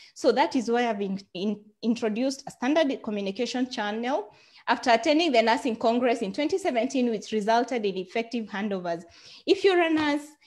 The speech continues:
you know what I'm talking about. I'm talking about the esba communication tool. We know that, uh, when we're doing handovers, we need to be very specific about what you're talking about. We give the background, the assessment, recommendations.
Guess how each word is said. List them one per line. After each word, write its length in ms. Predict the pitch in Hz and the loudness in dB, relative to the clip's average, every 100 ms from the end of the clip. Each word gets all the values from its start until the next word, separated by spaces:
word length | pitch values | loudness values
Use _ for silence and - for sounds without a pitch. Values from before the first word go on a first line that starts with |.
| _ | _
you 160 | - 277 | 2 4
know 140 | 320 | 6
what 240 | 370 269 254 | 4 2 2
I'm 100 | 202 | -4
talking 400 | - 208 240 208 | -2 -2 -2 -4
about. 320 | 185 180 - | 0 -2 0
I'm 120 | 247 | -2
talking 340 | - 277 339 226 | 0 2 2 0
about 300 | 185 214 208 | 0 0 0
the 100 | - - | -2 -2
esba 500 | 214 185 175 190 - | -4 -4 -6 -6 -6
communication 760 | 202 196 190 196 226 214 185 | -6 -4 -6 -4 -4 -4 -8
tool. 440 | - 214 175 151 - _ _ | -6 -4 -2 -4 -10 _ _
We 100 | 254 | 4
know 180 | 254 285 | 8 8
that, 320 | 233 196 196 | 6 0 -2
uh, 220 | - 196 190 | -2 0 2
when 220 | 202 214 | 2 4
we're 100 | 196 | 0
doing 260 | 214 277 | 2 0
handovers, 580 | 269 247 247 247 233 233 | 0 0 2 2 2 -2
we 100 | 196 | -2
need 180 | 202 262 | 0 -2
to 60 | 226 | -2
be 140 | 190 | -6
very 280 | 175 202 240 | -2 0 0
specific 520 | 240 185 - 240 262 | -2 -4 -4 -4 -4
about 340 | 202 202 247 277 | -2 0 0 0
what 160 | 277 | -2
you're 100 | 294 | -4
talking 360 | 294 311 320 311 | -4 -6 -4 -4
about. 400 | 285 285 294 285 - - | -2 -2 -2 -4 -14 -10
We 60 | 220 | -6
give 300 | 196 254 202 | 0 0 2
the 80 | 190 | 0
background, 680 | 190 302 330 - 311 285 | 0 0 0 -2 -2 -2
the 60 | 208 | -2
assessment, 640 | 165 - 330 339 320 302 | -4 -2 -4 -2 -2 -2
recommendations. 960 | 208 - 196 190 220 311 320 311 311 302 | -2 -6 -6 -4 -2 -4 -2 -2 -2 -4